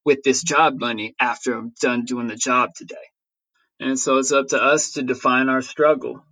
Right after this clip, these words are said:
figure out which, which set of problems you prefer to solve this lifetime and dive into 'em. <laughs> And like the Taoist philosophy says, you know, know the way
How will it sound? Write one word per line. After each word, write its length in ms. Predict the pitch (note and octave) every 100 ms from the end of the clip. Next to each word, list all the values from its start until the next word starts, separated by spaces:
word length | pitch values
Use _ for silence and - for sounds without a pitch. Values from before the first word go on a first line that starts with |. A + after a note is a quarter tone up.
| _
figure 380 | - C#3+ D3
out 240 | C#3+ C#3 C3+
which, 420 | C#3+ D3 - - _ _ _ _
which 240 | C#3 D#3+
set 300 | - - D#3
of 80 | D3
problems 680 | B2+ D3 D3+ D3 C#3 C3 B2+
you 120 | C#3
prefer 360 | C3+ C3 C#3+ C3
to 100 | C3
solve 360 | - C3 C#3+
this 240 | C3 C3+ -
lifetime 600 | B2 B2 - B2 A2 B2+ _ -
and 220 | B2 B2+
dive 300 | B2+ B2 B2
into 280 | C3+ C3+ C3
'em. 80 | - - _ _ _ _ -
<laughs> 360 | - E3 - E3 _ _ _ _ _ _
And 140 | C3+ C3
like 200 | C3 B2+
the 120 | C3+
Taoist 460 | C3+ C3+ D3 C#3 -
philosophy 440 | D3 C#3 C3+ C#3
says, 540 | B2+ D3+ D3 C3+ B2
you 100 | C3
know, 80 | C3
know 240 | B2+ C3 B2+
the 140 | C3
way 560 | B2+ C3 C3 C3 B2+